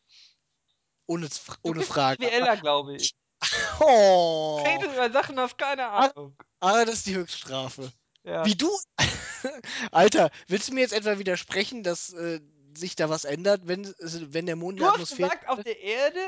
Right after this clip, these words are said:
Speaker 2: ist eine Anziehungskraft, solange kein Vakuum da ist. Und ich hab nur behauptet, auch wenn ein Vakuum auf der Erde ist, hast du eine Anziehungskraft. Das
Speaker 1: Ja,
Speaker 2: hast du, das
Speaker 1: natürlich
Speaker 2: hast
Speaker 1: hat
Speaker 2: du
Speaker 1: auch wenn
Speaker 2: gesagt,
Speaker 1: Vakuum
Speaker 2: wenn man aber
Speaker 1: auf
Speaker 2: keine
Speaker 1: der
Speaker 2: Anziehungskraft hat, hat man ein Vakuum.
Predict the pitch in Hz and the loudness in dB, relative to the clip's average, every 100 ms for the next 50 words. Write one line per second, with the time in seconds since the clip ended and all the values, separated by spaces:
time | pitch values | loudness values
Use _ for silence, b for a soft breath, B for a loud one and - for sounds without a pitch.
0 | - - - 214 185 262 - 311 311 302 | -8 -12 -10 -8 -6 -8 -8 -8 -8 -2
1 | 285 285 247 233 269 320 269 277 381 392 | 0 0 -2 -6 -4 -4 0 2 2 2
2 | 208 156 139 135 147 147 - - 208 226 | -6 -2 0 0 -4 -12 -14 -12 -8 -4
3 | 277 269 269 269 247 254 226 226 247 220 | -4 -2 2 4 4 0 -6 -6 -6 -6
4 | 240 415 - 247 208 190 170 170 165 160 | -4 -4 -4 -6 -6 -4 -2 -4 -6 -10
5 | 160 160 147 156 151 160 151 160 156 165 | -12 -10 -10 -10 -10 -12 -6 -4 0 4
6 | 170 185 339 214 208 - - 302 370 403 | 4 4 0 0 -2 -2 -4 -2 -2 -2
7 | 160 160 247 - - 143 247 302 262 233 | -4 0 0 -2 -14 -10 -6 -2 0 -2
8 | 233 247 220 226 381 - 277 208 - - | -2 -2 -2 -4 -6 -8 -8 -10 -6 -4
9 | - 214 240 247 240 226 320 339 - 294 | -4 -4 -4 -4 -6 -2 -2 -2 -6 -18
10 | 139 | -18